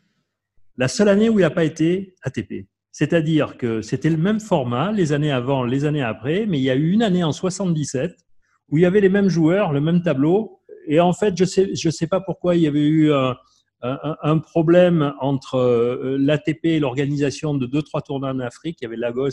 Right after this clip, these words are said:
qui était juste avant et il y avait ce tournoi. Et, et donc, l'année où je le <laughs> gagne,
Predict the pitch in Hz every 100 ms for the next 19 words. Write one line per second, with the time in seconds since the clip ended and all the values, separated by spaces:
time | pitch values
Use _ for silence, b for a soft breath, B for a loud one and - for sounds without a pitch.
0 | - 107 113 110 104 143 - 110 113 147
1 | _ _ _ _ - 131 127 135 139 -
2 | - 120 113 147 175 _ _ _ 135 139
3 | - 139 135 165 160 156 190 156 151 -
4 | - 160